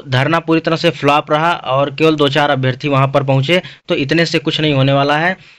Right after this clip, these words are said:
अगर आप लोग अपना रिजल्ट चाहते हैं तो number of candidates देखिए ज़्यादा होते हैं, तब आयोग में बात आपकी सुनी जाती है, वरना धरना का कोई प्रभाव नहीं पड़ता। दो चार अभ्यर्थी जाने का मतलब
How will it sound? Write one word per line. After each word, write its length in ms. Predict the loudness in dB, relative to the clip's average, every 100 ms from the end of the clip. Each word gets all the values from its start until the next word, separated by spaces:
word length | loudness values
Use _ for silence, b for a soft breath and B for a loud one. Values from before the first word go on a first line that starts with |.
| -6
अगर 260 | -2 0 2
आप 220 | 0 0
लोग 220 | -2 2
अपना 680 | 0 0 _ -4 -2 0 0
रिजल्ट 360 | 2 0 -2
चाहते 400 | 0 -2 -2 -2
हैं 120 | -2 -2 0
तो 140 | 2 2 -2 _ _ -2
number 320 | 0 2 0
of 140 | 0
candidates 460 | 0 0 0 0 -2
देखिए 280 | -4 -2 -2
ज़्यादा 320 | 0 0 0
होते 280 | -2 -2 -4
हैं, 160 | -4 -6 -8 0
तब 260 | 0 0 -8 B B -4
आयोग 280 | -2 -2 -2
में 120 | -2
बात 240 | -2 0
आपकी 240 | -2 -2 -6
सुनी 280 | 0 2 2
जाती 340 | 2 0 -10
है, 120 | -10 -16 b b _ -2
वरना 200 | 2 2
धरना 340 | 2 2 0
का 100 | -2
कोई 160 | -2 -2
प्रभाव 360 | 0 0 2 2
नहीं 180 | 0 0
पड़ता। 300 | -2 0 -2
दो 140 | 0 0
चार 240 | 0 0
अभ्यर्थी 500 | -4 -4 -4 -2 0
जाने 240 | 2 2
का 100 | 0
मतलब 340 | -2 -2 -4